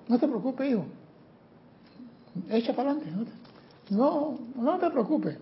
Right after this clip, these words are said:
Papá, mira que yo me cogí la cosa del vecino que yo me encargo de arreglar eso, no te preocupes. Olvida eso. Tranquilo. O sea,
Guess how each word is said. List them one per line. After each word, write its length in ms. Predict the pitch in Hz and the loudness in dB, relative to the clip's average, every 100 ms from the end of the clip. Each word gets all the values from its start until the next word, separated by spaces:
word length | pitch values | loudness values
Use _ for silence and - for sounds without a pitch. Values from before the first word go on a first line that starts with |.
| - - - - - - - | -16 -20 -20 -20 -20 -20 -2
Papá, 320 | 180 - 220 | 2 6 6
mira 360 | 214 247 240 196 | 6 6 6 6
que 180 | 202 180 | 4 4
yo 120 | 202 | 6
me 140 | 233 226 | 6 4
cogí 280 | 190 202 226 | 6 6 6
la 140 | 202 | 4
cosa 260 | 233 202 226 | 2 2 2
del 80 | |
vecino 440 | 202 180 226 240 240 - - - - - - | 2 2 2 2 0 -10 -18 -20 -20 -20 -2
que 380 | 190 196 214 214 - - - - - - | 2 4 4 0 -12 -20 -20 -20 -18 2
yo 180 | 196 320 | 6 8
me 100 | 285 | 6
encargo 320 | 269 277 269 | 6 4 6
de 60 | 220 | 4
arreglar 300 | 214 220 240 | 4 4 2
eso, 180 | - 214 | 0 -4
no 80 | |
te 100 | 277 | 0
preocupes. 420 | 185 190 247 180 147 - - - - - - - - - - - - 214 | 0 2 0 -2 -8 -12 -20 -20 -20 -20 -20 -20 -20 -16 -16 -16 -10 -2
Olvida 400 | 247 294 349 233 | 6 10 10 8
eso. 160 | 190 - - - - - - - - - - - | 2 -6 -12 -14 -20 -20 -20 -20 -20 -20 -18 0
Tranquilo. 480 | 202 190 240 165 - - - - - - - - - - - - | 0 4 6 4 2 -10 -20 -20 -20 -20 -20 -20 -20 -20 -20 0
O 140 | 190 | 2
sea, 500 | 180 254 233 165 - | 8 10 12 8 2